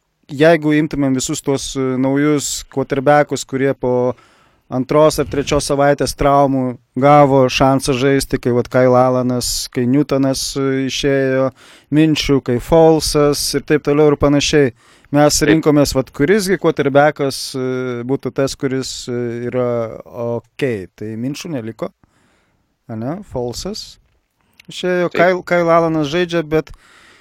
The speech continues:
Speaker 1: bet kaip ir mes tada kalbėjome, kad užtenka matyt kokių penkių, šešių savaičių, kai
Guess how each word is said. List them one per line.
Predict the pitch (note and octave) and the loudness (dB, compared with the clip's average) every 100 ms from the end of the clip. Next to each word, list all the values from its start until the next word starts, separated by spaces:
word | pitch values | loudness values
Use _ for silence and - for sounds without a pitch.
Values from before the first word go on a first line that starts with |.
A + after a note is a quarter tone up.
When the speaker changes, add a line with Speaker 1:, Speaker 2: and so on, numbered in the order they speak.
| _ _ - | _ _ -8
Speaker 1:
bet | C#3+ | -6
kaip | - D#3 | -6 -6
ir | D3 | -4
mes | D3+ C#3+ | -4 -4
tada | - C#3+ D3+ | -4 -4 -4
kalbėjome, | - C#3 C#3 D#3+ E3+ D#3+ | -4 -4 0 0 0 -2
kad | C#3 C#3 - | -4 -6 -6
užtenka | C#3+ - E3 D#3 | -8 -4 -4 -2
matyt | C#3+ C#3 D3 - | -4 -4 -6 -10
kokių | C3+ C3+ | -10 -6
penkių, | C#3+ C3+ D3 | -6 -4 -6
šešių | C3+ C#3+ D3+ | -6 -6 -6
savaičių, | - C3+ D3 D#3 - C3+ | -4 0 2 0 -4 -8
kai | - | -6